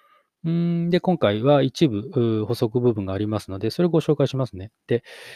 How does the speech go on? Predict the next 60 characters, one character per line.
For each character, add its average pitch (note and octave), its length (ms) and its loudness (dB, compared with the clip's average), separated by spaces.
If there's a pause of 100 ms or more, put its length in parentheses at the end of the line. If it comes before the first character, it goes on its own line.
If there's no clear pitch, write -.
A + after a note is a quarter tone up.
(120)
個 B2 140 2
人 G#3 140 6
的 B3 180 2
に B3 320 6
重 F3+ 240 4
要 G#3 160 6
だ G3 100 6
な G3 120 6
と A2 160 2
思 G#2+ 300 2
わ A2+ 120 2
れ A2 140 2
て - 240 -10
い F#2+ 100 -2
る F#2+ 160 -8
箇 G#2 80 -2
所 - 140 -6
が F#2 160 -8
あ F#2+ 40 -4
っ - 80 -10 (140)
て、 F#2 220 -2
で、 - 100 -14
そ B2 140 -4
れ C#3+ 100 4
は、 D3 300 2 (760)
う C#3 60 -4
ー C#3 480 0
ん、 C3+ 140 -6
こ C#3+ 100 2
の C#3 80 2
頻 E3+ 200 2
回 E3+ 280 4
長 E3+ 160 2
時 D#3+ 140 0
間 D#3+ 200 2
透 D#3 200 0
析 A2 240 -6
の G#2 60 -4
現 A#2 280 -4
状 A#2+ 80 -4
と A2+ 120 -8
展 A#2 240 -2
望 A2 180 0
と G2+ 80 -4
い - 20 -2
う F#2+ 60 -8
こ G2+ 80 -12
の A2 120 -8 (120)
委 F3 140 2
員 F#3+ 120 2
会 F#3 200 4
報 F3 200 4
告 G#2 220 -6
の G#2+ 80 -10
目 C3 280 2
的 G#3+ 240 -2
で F#3+ 120 4
す。 - 160 -8 (1300)
は A2 140 2
い。 - 100 -12